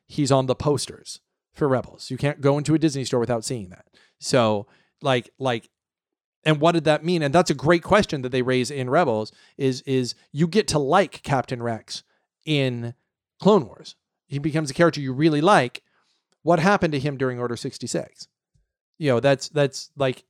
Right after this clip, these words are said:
and you don't ever get to, you wanted to see that in Clone Wars, and you never get to see that in Clone Wars 'cause they cancel it. But then they go to Rebels, he's an old man,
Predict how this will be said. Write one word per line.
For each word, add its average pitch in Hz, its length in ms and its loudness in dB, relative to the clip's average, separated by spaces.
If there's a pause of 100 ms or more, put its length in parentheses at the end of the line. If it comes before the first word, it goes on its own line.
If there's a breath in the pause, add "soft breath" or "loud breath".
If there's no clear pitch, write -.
and 139 180 0
you 156 80 0
don't 175 180 6
ever 160 160 2
get 151 100 0
to, 180 80 -10
you 165 140 0
wanted 175 460 4
to 147 100 -2
see 226 180 -4
that 160 180 4
in 135 60 -14
Clone 131 240 -4
Wars, 120 280 -2 (220 soft breath)
and 165 140 0
you 170 80 2
never 175 200 2
get 208 220 4
to 160 100 -2
see - 160 -6
that 113 180 -4
in 120 80 -14
Clone 117 200 -6
Wars 113 180 -8
'cause 131 120 -4
they 120 100 -8
cancel 170 400 -2
it. 107 180 -8 (240 soft breath)
But 147 140 -4
then 156 100 -2
they 147 100 -2
go 143 120 2
to 135 60 0
Rebels, 151 400 2
he's 131 140 -8
an 135 80 -4
old 123 160 0
man, 123 460 -4